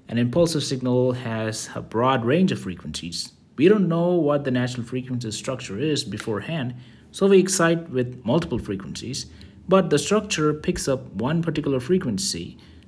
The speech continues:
because it is the natural frequency of the structure. The structure wants to vibrate at that particular frequency, and it shows up as a peak, which is the resonant frequency of the natural frequency of the structure.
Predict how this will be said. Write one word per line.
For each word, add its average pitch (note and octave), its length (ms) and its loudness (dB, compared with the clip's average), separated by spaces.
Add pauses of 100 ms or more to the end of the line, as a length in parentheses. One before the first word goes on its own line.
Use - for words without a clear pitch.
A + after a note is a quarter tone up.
because B2 260 -2
it A2 140 2
is D3 140 4
the B2+ 80 2
natural C#3 400 -2
frequency E3 480 2
of A2+ 80 -2
the A2+ 80 -2
structure. B2 400 -6
The G2 120 -6
structure D3 380 -4
wants D#3+ 460 0
to D#3 100 -2
vibrate C#3+ 380 2
at A#2 80 -2
that A2+ 140 -4
particular G2 340 -6
frequency, - 580 -6 (440)
and B2 300 0
it A#2+ 140 -2
shows C3+ 320 2
up C3 100 -2
as A#2+ 140 2
a A#2 60 -4
peak, D#3+ 380 -2 (160)
which B2+ 240 -2
is A#2 480 -4 (180)
the A2+ 360 0
resonant B2 440 4
frequency C#3 400 -2
of A2 80 0
the A2 60 -4
natural G2 260 -8
frequency G#2+ 400 -10
of - 80 -10
the G#2+ 40 -8
structure. - 380 -2